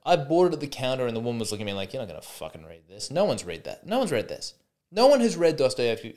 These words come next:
unless you are an English teacher and you are required by law to have read it. And even those guys, most of them are going off Spark Notes.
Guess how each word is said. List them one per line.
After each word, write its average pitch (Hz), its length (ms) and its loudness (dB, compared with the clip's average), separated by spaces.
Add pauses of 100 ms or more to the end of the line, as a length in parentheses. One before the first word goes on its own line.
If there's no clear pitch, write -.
unless 190 360 0
you 226 180 0
are 175 120 2
an 151 160 -4
English 156 460 -4
teacher 127 320 -6
and 117 120 -8
you 123 120 -2
are 117 100 0
required 117 560 -4
by 110 200 -2
law 104 460 -2
to 98 260 -10
have 95 120 -10
read 98 220 -6
it. 85 100 -8
And - 100 -6
even 170 220 -2
those 110 240 -4
guys, 98 320 -6
most 104 220 -6
of 104 40 -14
them 98 100 -12
are 92 40 -12
going 87 220 -8
off 73 80 -14
Spark 82 360 -8
Notes. 85 300 -14